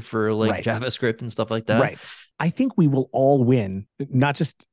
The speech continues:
Speaker 2: you know, you and marketers in general and data teams and data teams in general. Me, Boris, even as, like, you know, running this company as a business, I will win.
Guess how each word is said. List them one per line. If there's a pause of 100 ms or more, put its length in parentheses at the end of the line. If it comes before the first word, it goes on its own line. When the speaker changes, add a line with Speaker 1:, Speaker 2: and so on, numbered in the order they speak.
(280)
Speaker 2:
you
know,
you
and
marketers
in
general
and
data
teams
and
data
teams
in
general.
Me,
Boris,
even
as,
like,
you
know,
running
this
company
as
a
business,
I
will
win.